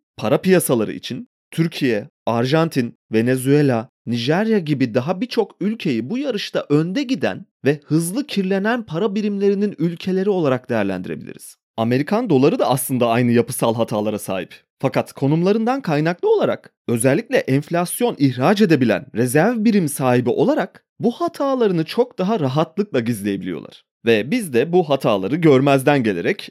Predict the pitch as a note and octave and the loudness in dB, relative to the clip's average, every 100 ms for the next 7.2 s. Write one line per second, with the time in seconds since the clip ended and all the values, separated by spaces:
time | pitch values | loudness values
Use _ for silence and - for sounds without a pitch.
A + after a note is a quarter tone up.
0 | - B2+ C3 B2 G#2+ - - B2+ - C3 | 0 2 2 2 0 0 0 -4 0 0
1 | C#3 F#3+ G3+ B2+ A2 D#3 C4+ B3+ A#2 - | 2 0 -2 -2 0 0 0 0 -2 -4
2 | - _ - A2 C3+ A3 D#4 - G#3+ - | -16 _ -4 0 0 0 -4 -6 -8 -4
3 | A3+ D#4 - A3+ B3 G#3+ C#3 D3+ E3 F#3 | -6 -6 -6 -4 -4 -2 0 0 0 -2
4 | A#3 - - B2 G#2 G2+ F#2 G2+ F#2+ F2 | -2 -6 -8 -6 -2 -4 -4 -6 -6 -6
5 | G1+ - - _ _ - D4+ D#4+ G3+ A3 | -10 -14 -20 _ _ -10 -8 -4 -2 -2
6 | G#3+ C#4 C4+ F3+ E3 A#2 - G#2 F#2 - | -2 -4 -6 -6 -4 -4 -4 -6 -6 -10
7 | - | -14